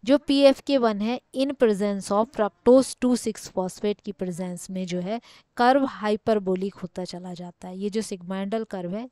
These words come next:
ये हाइपरबोलिक होता चला जाएगा। तो यहाँ पर है के ज़ीरो पॉइंट फ़ाइव, यहाँ देखिए के ज़ीरो पॉइंट फ़ाइव कितने घट गए, यानी कि सब्सट्रेट के लिए एफिनिटी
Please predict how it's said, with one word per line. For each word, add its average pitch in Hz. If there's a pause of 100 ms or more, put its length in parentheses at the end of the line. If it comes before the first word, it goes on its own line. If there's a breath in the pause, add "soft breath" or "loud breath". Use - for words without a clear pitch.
ये 226
हाइपरबोलिक 196
होता 175
चला 170
जाएगा। 180 (420 loud breath)
तो 233
यहाँ 233
पर 240
है 240
के 208
ज़ीरो 185
पॉइंट 180
फ़ाइव, 226
यहाँ 208
देखिए 185 (120)
के 226
ज़ीरो 196
पॉइंट 185
फ़ाइव 196
कितने 185
घट 175
गए, 170
यानी 180
कि 214
सब्सट्रेट 208
के 208
लिए 180
एफिनिटी 175